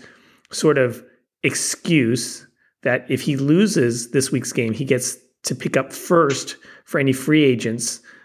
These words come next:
that come up. And he said, "Well, that might give me a slight edge when I play the Super Bowl next week. I'll get a first crack at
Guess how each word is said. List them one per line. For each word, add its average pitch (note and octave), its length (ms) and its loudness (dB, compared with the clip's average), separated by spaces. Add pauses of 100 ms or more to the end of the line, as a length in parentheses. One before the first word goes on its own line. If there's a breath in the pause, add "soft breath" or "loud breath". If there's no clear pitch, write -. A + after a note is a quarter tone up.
(140 soft breath)
that B2 240 -2
come D3+ 220 2
up. - 340 0 (240 soft breath)
And C3+ 60 0
he B2+ 40 2
said, C#3 220 2
"Well, C#3 140 4
that D3 180 2
might C#3+ 160 0
give D3+ 100 0
me C#3+ 80 -2
a C3+ 60 0
slight D3+ 440 0 (100)
edge C3 540 0 (260 soft breath)
when B2 200 2
I A#2 140 0
play B2 400 2
the A#2 160 -2
Super F#3 240 2
Bowl A#2+ 140 -2
next G#2+ 220 -6
week. G#2 240 -6
I'll A#2 140 0
get B2 440 0
a - 40 -2
first C3+ 320 2
crack A#2+ 520 0 (1600 soft breath)
at A2 380 -2